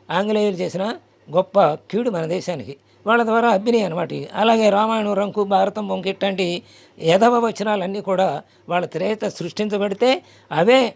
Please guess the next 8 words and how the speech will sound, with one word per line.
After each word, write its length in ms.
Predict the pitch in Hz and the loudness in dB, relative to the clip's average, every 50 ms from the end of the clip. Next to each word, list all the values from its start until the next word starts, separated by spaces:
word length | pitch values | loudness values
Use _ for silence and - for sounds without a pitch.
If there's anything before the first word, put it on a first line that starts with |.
| _ 139 | _ -10
మన 260 | 139 143 156 208 226 - 220 | -8 -6 -4 -4 -2 2 2
చేత 180 | 247 254 247 - | 2 2 0 -2
అనిపించబడి 800 | 165 185 226 220 254 254 220 - 226 233 233 254 269 285 330 - _ _ _ _ - | -2 -2 -2 -2 -2 -2 -2 -4 -4 -4 -2 -2 -4 -4 -6 -10 _ _ _ _ -8
మనమే 420 | 160 180 202 220 240 254 269 269 | -4 -2 -2 0 0 2 4 6
వాటిని 360 | 254 226 208 - 208 208 185 | 6 6 4 4 0 -2 0
హేళన 320 | - 165 202 220 233 240 233 | 0 2 2 2 0 0 -2
చేసే 320 | 208 196 196 165 165 - | -4 -6 -8 -6 -6 -8
స్థాయికి 560 | - - 185 190 214 214 - 214 170 170 185 | -6 -4 -4 -2 -2 -2 -2 -4 -4 -4 -6